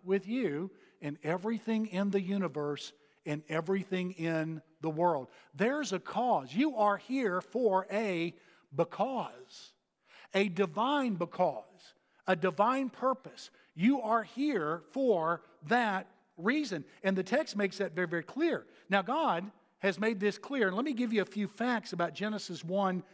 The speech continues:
and two. The word God is used here, just in the first chapter,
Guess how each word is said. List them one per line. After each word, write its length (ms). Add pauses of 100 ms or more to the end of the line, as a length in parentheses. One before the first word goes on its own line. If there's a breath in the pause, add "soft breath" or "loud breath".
(180 soft breath)
and 180
two. 340 (680 soft breath)
The 120
word 500
God 580
is 260
used 380
here, 340
just 320
in 100
the 80
first 280
chapter, 540